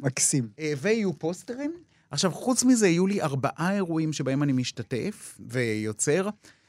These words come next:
Speaker 2: אה, איך, שהם על, על הקריירה העיתונאית שלי, אחד על האקטיביזם שלי כשושקה, ויהיה אירוע שמרגש אותי במיוחד, שהוא שיתוף פעולה עם הבת שלי,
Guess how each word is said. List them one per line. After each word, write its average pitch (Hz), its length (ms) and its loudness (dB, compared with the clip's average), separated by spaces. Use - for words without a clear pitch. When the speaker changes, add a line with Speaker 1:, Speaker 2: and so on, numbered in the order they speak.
Speaker 2:
אה, 143 120 0
איך, 143 240 -8
שהם 147 480 2
על, 131 320 2
על 175 140 4
הקריירה 147 400 2
העיתונאית 123 460 -2
שלי, 180 380 2
אחד 143 240 -2
על 135 120 2
האקטיביזם 143 800 0
שלי 226 420 -2
כשושקה, 170 580 -2
ויהיה 214 420 4
אירוע 190 240 0
שמרגש 160 460 -4
אותי 196 140 -2
במיוחד, 139 440 -2
שהוא 170 120 0
שיתוף 160 340 -2
פעולה 156 320 2
עם 147 120 4
הבת 120 300 0
שלי, 110 280 -2